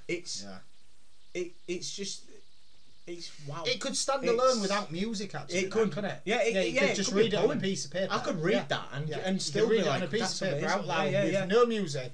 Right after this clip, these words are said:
Speaker 2: and people would say, "I know what you
Speaker 1: I'm,
Speaker 2: mean."
Speaker 1: I'm,
Speaker 2: Yeah.
Speaker 1: I'm absolutely
Speaker 2: It's
Speaker 1: just
Speaker 2: fascinating,
Speaker 1: And again,
Speaker 2: yeah, yeah.
Speaker 1: written
Speaker 2: Yeah.
Speaker 1: by Breon
Speaker 2: I
Speaker 1: Ferry.
Speaker 2: think, do you know
Speaker 1: An
Speaker 2: what?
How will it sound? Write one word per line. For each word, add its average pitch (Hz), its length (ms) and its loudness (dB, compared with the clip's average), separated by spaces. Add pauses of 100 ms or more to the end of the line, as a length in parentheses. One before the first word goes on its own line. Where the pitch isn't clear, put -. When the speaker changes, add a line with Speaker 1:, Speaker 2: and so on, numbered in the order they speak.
(380)
Speaker 2:
and 147 100 -6
people 175 220 0
would 160 120 -4
say, 160 180 -4
"I 123 100 -6
know 151 160 -4
what 151 80 -4
you 156 80 -6
Speaker 1:
I'm, 147 40 -6
Speaker 2:
mean." 143 220 -4 (160)
Speaker 1:
I'm, 208 160 -6
Speaker 2:
Yeah. 151 220 -4
Speaker 1:
I'm 208 100 -4
absolutely 190 800 -4
Speaker 2:
It's 143 80 -6
Speaker 1:
just - 380 0
Speaker 2:
fascinating, 180 420 -2
Speaker 1:
And 226 80 2
again, 240 340 2
Speaker 2:
yeah, 127 40 -8
yeah. 147 200 -4
Speaker 1:
written 139 460 -4
Speaker 2:
Yeah. 123 280 -10
Speaker 1:
by 101 200 -8
Breon 127 340 -4
Speaker 2:
I 180 40 -4
Speaker 1:
Ferry. 170 340 0
Speaker 2:
think, 147 300 -6
do 185 100 -2
you 180 60 2
know 302 120 4
Speaker 1:
An 165 140 4
Speaker 2:
what? 208 100 10